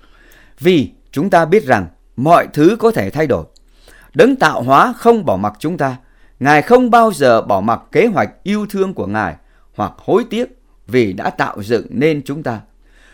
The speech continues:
Nhân loại vẫn có khả năng để cùng nhau xây dựng ngôi nhà chung. Ở đây, tôi muốn nhìn nhận, khích lệ và cảm ơn tất cả những ai đang nỗ lực bằng muôn vàn cách thế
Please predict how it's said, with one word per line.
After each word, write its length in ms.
Nhân 220
loại 440
vẫn 420
có 140
khả 200
năng 340
để 200
cùng 360
nhau 240
xây 220
dựng 360
ngôi 200
nhà 160
chung. 240
Ở 160
đây, 240
tôi 120
muốn 300
nhìn 240
nhận, 160
khích 320
lệ 320
và 80
cảm 360
ơn 200
tất 400
cả 200
những 180
ai 280
đang 300
nỗ 260
lực 340
bằng 320
muôn 220
vàn 280
cách 240
thế 260